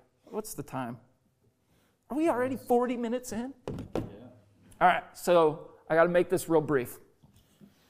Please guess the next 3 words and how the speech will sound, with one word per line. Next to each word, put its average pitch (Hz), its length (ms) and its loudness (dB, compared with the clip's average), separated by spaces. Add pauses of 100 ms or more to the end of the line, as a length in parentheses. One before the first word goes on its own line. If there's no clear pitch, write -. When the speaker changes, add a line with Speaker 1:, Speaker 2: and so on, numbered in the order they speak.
(180)
Speaker 1:
Maybe. 156 480 -2 (320)
<laughs> 339 120 6 (920)
Uh, 147 220 2